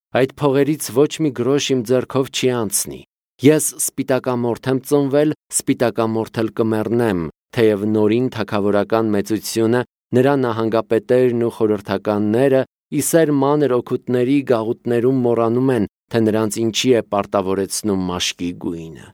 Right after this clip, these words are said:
Ոչ, ոչ, ռազմիկ, իմ ձեռքը չի դիպչի քո գանգամաշկին, և քո հոգին վայելուչ տեսքով կարող է երևալ ոգիների աշխարհում։ Այդ ասելով՝ գազանորսը ոտքի ելավ։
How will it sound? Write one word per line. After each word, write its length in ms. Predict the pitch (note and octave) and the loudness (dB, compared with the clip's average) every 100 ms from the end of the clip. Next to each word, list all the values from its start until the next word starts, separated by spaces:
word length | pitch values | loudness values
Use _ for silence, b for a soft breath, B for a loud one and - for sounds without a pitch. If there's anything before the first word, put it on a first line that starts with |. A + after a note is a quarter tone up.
| _ _ _ _ _ _ _ _ - | _ _ _ _ _ _ _ _ -8
Ոչ, 480 | F2+ A2+ A#2+ G#2 F2 - - | 0 2 4 0 -4 -14 -8
ոչ, 400 | F2+ A2+ B2+ G2 F2+ | 0 2 2 -2 -6
ռազմիկ, 760 | F2 G#2+ G#2 A2+ C3 B2+ G2 - _ - | -2 0 0 0 2 2 -2 -14 _ 0
իմ 160 | C#3+ D#3 | 4 4
ձեռքը 420 | A2+ C3+ D3+ - | 4 2 2 -2
չի 200 | C#3 B2 | -4 -4
դիպչի 500 | B2+ E3 - - B2 F#2+ F2 _ | -2 -4 -2 -4 -2 -4 -6 _
քո 200 | - B2 | -2 0
գանգամաշկին, 1000 | G#2+ A2+ A2 G#2 G2+ F#2 - - F#2 D#2+ D2+ _ | 2 0 0 -2 -2 -2 -4 -4 -4 -4 -8 _
և 200 | - A#2 | 0 2
քո 160 | - C3 | 2 -4
հոգին 400 | A#2 A#2 - C#3 | -2 -2 0 0
վայելուչ 460 | A#2+ A#2 A#2 C3 C3 | 0 0 0 0 -2
տեսքով 600 | - B2 - - A#2 C3 | 0 0 0 -4 -2 -2
կարող 400 | B2 A2 A2 A2 | -2 -2 -2 -2
է 80 | B2+ | -4
երևալ 640 | G#2+ A2 G2+ G2 G2+ C3+ G#2 | -2 -2 -2 -2 0 0 -2
ոգիների 600 | F2+ E2+ F2+ F2 E2 E2+ | -6 -8 -8 -6 -8 -10
աշխարհում։ 580 | D#2 - D2 C#2+ G1+ - _ _ _ _ _ _ _ _ _ _ _ - | -8 -8 -10 -16 -18 -20 _ _ _ _ _ _ _ _ _ _ _ 0
Այդ 200 | B2+ D#3+ | 0 2
ասելով՝ 500 | E3 - D#3+ F3+ E3 | 0 2 2 2 0
գազանորսը 720 | A2+ F#2+ F#2 F#2+ B2+ B2 A#2+ | -2 -2 -2 -2 -2 -2 -2
ոտքի 400 | F#2+ G2 - A2 | -2 -4 -4 -8
ելավ։ 340 | F#2+ E2+ - | -6 -8 -14